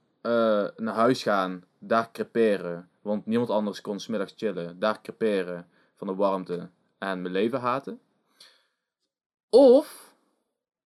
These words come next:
wat ik ook kon doen met mijn gratis O V shit, kan ik gewoon lang in de trein gaan zitten, met wat airco, misschien een podcast aan, lekker met muziek, in de trein zitten, doen alsof ik nog ergens naartoe ga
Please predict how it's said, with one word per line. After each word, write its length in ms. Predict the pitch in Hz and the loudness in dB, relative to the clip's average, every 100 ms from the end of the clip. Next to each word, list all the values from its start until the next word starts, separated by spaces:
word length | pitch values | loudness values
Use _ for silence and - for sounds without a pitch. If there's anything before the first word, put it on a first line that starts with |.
| _ | _
wat 120 | 123 | -6
ik 120 | 127 - | -4 2
ook 200 | 165 202 | 4 4
kon 160 | 202 | 2
doen 180 | 107 104 | 0 -2
met 140 | 110 123 | -4 -2
mijn 340 | 113 113 - _ _ _ - | -2 -2 -6 _ _ _ -20
gratis 880 | - - 123 135 131 127 - - - | -18 -12 -4 -2 -2 -4 -6 -12 -8
O 120 | 113 | -6
V 240 | 123 139 | -2 -4
shit, 380 | 156 - 92 - 127 - _ _ _ _ _ _ _ | -4 -8 -8 -10 -18 -20 _ _ _ _ _ _ _
kan 220 | - 135 | -8 -6
ik 100 | 139 | -6
gewoon 320 | - 123 117 - | -4 -2 -2 -4
lang 340 | - 120 170 | -6 0 0
in 100 | 151 | 0
de 160 | 117 - | -4 -6
trein 340 | 180 208 226 | -2 2 4
gaan 160 | 170 123 | 4 2
zitten, 540 | 107 98 101 107 151 - _ _ - | 0 -2 -4 -6 -8 -14 _ _ -8
met 140 | 123 127 | -6 -4
wat 160 | 117 - | -6 -6
airco, 760 | 185 214 202 123 107 117 156 - _ _ | 0 0 0 2 2 2 -2 -10 _ _
misschien 220 | - 202 | -4 -2
een 100 | 175 | 2
podcast 500 | 214 226 - 113 - | 2 4 4 2 2
aan, 380 | 92 95 117 147 | -4 -2 -4 -2
lekker 220 | 165 170 | -2 0
met 100 | 143 | 0
muziek, 460 | 135 185 175 - _ _ _ _ - | 0 0 0 -6 _ _ _ _ -10
in 80 | 156 | -8
de 80 | 156 | -2
trein 320 | 180 202 175 | 2 4 4
zitten, 520 | 113 95 101 120 139 _ _ - | 0 0 -2 -4 -6 _ _ -2
doen 180 | 151 202 | 2 2
alsof 220 | 185 170 | 2 0
ik 60 | 156 | -2
nog 140 | 127 - | -6 -2
ergens 300 | 147 190 160 | 0 0 -2
naartoe 280 | 120 110 92 | -6 -6 -4
ga 360 | 87 92 135 | -4 -4 -6